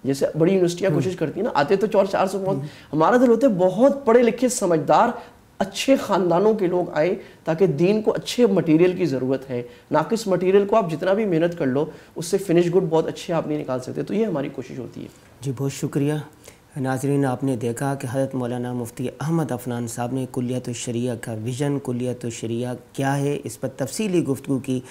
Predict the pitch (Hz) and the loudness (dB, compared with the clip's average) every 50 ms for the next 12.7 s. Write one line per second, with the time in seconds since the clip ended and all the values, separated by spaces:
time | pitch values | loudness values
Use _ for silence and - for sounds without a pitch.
0 | - - - - - - 131 139 151 143 143 135 131 - - 147 143 - 147 147 | -20 -20 -20 -14 -4 0 2 2 4 4 2 2 0 2 0 0 2 2 2 2
1 | 151 156 135 135 127 - 139 131 135 131 - - 131 131 - - 135 127 113 135 | 2 2 2 0 -2 0 0 0 2 0 0 0 0 0 0 0 0 0 2 2
2 | 143 135 127 170 170 160 165 156 147 - - 151 196 208 - - 139 120 - 143 | 0 2 4 4 4 4 2 0 0 0 2 2 2 2 2 0 -2 0 2 0
3 | 131 117 117 120 123 110 110 - - - 156 175 190 208 196 196 - 151 147 147 | 0 0 0 -2 -2 -2 -4 -8 -4 -2 0 2 2 2 2 0 0 2 2 2
4 | 147 127 117 135 131 127 127 120 117 131 135 131 123 127 120 131 139 135 - - | 2 0 0 -2 0 0 0 -2 0 0 -2 -2 -2 -2 -2 -2 -4 -4 -6 -14
5 | - - - - - 131 - - 180 185 190 175 - 151 135 - - 135 123 123 | -20 -20 -16 -6 -6 -6 2 2 4 6 6 4 4 2 0 0 0 -2 -2 0
6 | 127 127 127 - - - - - 131 143 143 143 - 135 123 120 113 110 98 - | 0 -2 -2 -4 -8 -10 -6 -2 0 0 0 0 -4 -6 -4 -4 -4 -6 -6 -8
7 | 95 92 - 107 92 - 107 98 - - - - - - - - - - 135 131 | -10 -10 -8 -8 -10 -10 -12 -16 -16 -20 -20 -20 -20 -20 -20 -18 -10 -6 -4 -2
8 | 131 135 123 120 123 127 - 160 156 131 151 147 139 127 147 151 147 147 - - | -2 -2 -2 0 -2 0 2 0 0 4 4 2 4 4 2 2 2 -2 -10 -20
9 | - - - - - - 151 135 117 113 131 117 123 143 156 160 160 139 131 120 | -20 -20 -20 -20 -8 -2 0 0 0 0 -2 0 2 2 2 2 2 2 2 2
10 | 135 135 123 127 127 123 127 120 135 135 135 - - - - - - 131 131 131 | 0 -2 -2 -2 -2 -2 -2 -2 -2 -4 -6 -10 -18 -20 -20 -10 -4 -2 0 0
11 | 127 123 123 117 117 127 123 131 139 143 - - - - 127 120 113 117 117 113 | 2 0 0 0 -2 -2 0 0 0 -2 -2 -4 -6 -4 -4 -2 -2 -2 -2 -2
12 | 110 117 113 143 143 - 143 131 - - 131 127 131 | -4 -4 -2 -2 -2 -2 -2 -4 -2 -2 -2 -2 -2